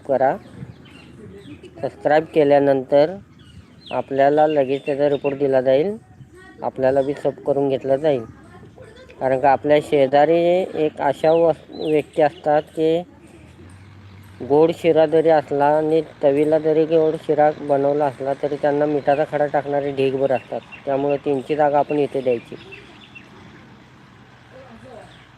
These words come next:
चला, लाईक करा पटापट,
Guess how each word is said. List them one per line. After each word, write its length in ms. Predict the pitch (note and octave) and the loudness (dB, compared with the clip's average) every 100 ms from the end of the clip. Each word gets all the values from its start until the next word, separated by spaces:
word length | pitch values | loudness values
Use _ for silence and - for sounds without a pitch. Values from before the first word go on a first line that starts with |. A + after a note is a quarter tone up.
| E3+ - E3+ - B2 - - - - - - - - - - - - - - - - - | -20 -20 -20 -20 -20 -20 -20 -20 -20 -20 -20 -20 -20 -20 -20 -20 -20 -20 -20 -20 -18 -6
चला, 180 | D3+ D#3+ | 0 2
लाईक 280 | D3+ D3 D3+ | 4 2 2
करा 200 | E3+ D#3 | 2 2
पटापट, 420 | D#3+ D3+ D3 | 2 0 0